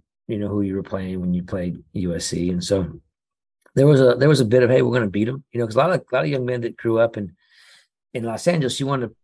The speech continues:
play for U S C. And then if you didn't get recruited by U S C, you probably had a little bit of a chip on your shoulder, right? And, "Okay, um, this is probably the number one choice," but, and you, but I love going to Pepperdine. I'm not saying that, that, that was the case, but, but yeah, you just, you knew you're,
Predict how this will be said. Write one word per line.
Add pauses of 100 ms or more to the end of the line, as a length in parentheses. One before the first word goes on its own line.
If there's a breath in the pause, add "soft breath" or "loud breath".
(120)
play
for
U
S
C.
And
then
if
you
didn't
get
recruited
by
U
S
C,
you
probably
had
a
little
bit
of
a
chip
on
your
shoulder, (100)
right?
And,
"Okay, (540 soft breath)
um, (200)
this
is
probably
the
number
one
choice,"
but, (1000 soft breath)
and
you,
but
I
love
going
to
Pepperdine.
I'm
not
saying
that, (360)
that, (180)
that
was
the
case,
but, (580 loud breath)
but
yeah,
you
just, (120)
you
knew
you're,